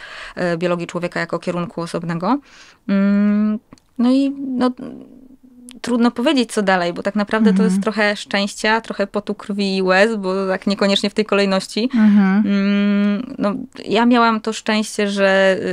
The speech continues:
Speaker 1: y, miałam w obu przypadkach i licencjatu, i magisterki, y, świetnych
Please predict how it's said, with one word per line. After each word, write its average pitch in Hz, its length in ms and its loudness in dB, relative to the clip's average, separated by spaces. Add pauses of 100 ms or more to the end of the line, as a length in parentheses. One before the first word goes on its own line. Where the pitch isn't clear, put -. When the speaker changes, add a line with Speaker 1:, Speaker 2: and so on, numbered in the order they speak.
(200)
Speaker 1:
y, 185 40 -4
miałam 185 640 -2
w - 80 -16
obu 190 260 0
przypadkach - 500 -4
i 180 200 -8
licencjatu, 185 640 -4
i 175 420 -4 (100)
magisterki, 180 880 -6 (260)
y, 185 40 -8
świetnych 180 680 -6